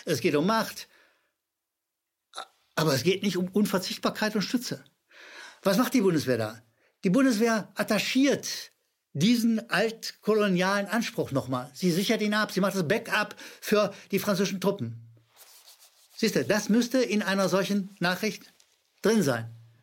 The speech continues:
Aber in Wahrheit, meine Damen und Herren, wie Sie sehen, sehen Sie nichts. Nichts, was Substanz hat, wenn man über Mali redet. Das ist kein Journalismus. Das ist Shishi bestenfalls.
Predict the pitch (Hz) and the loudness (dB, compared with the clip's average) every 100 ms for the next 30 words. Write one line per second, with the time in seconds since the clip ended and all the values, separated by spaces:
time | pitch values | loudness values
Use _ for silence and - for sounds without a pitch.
0 | _ _ _ _ _ _ _ _ _ _ | _ _ _ _ _ _ _ _ _ _
1 | _ _ - 170 147 151 160 - - _ | _ _ -2 0 2 0 -4 -8 -20 _
2 | _ 156 147 143 143 139 143 - _ _ | _ -4 -2 -2 -2 -4 -6 -14 _ _
3 | - 135 127 113 123 139 - - 123 127 | -4 0 2 2 0 -2 -8 -6 0 0
4 | 123 135 117 - - - - _ _ _ | 2 0 0 -4 -10 -14 -16 _ _ _
5 | _ - 175 208 - - - - _ - | _ -2 0 0 -4 -12 -16 -20 _ -4
6 | 160 117 - - 170 220 220 190 190 165 | 0 -2 -4 -2 0 0 0 -2 0 0
7 | 156 165 151 143 131 127 120 107 101 117 | 0 0 0 2 2 2 0 -4 -6 -10
8 | - - _ _ _ - - - - - | -14 -20 _ _ _ -20 -20 -20 -20 -20
9 | - _ - 196 151 - 123 98 98 90 | -20 _ -4 -2 -2 -2 -2 -2 -4 -6
10 | 98 - - - - 139 - 127 - - | -10 -14 -16 -12 -6 -4 -2 -4 -4 -8
11 | - - - - - - 127 - 135 127 | -10 -14 -20 -14 -8 -6 -4 -4 -4 -4
12 | 110 110 - 139 120 113 110 - - | -4 -6 -6 -6 -4 -4 -4 -8 -14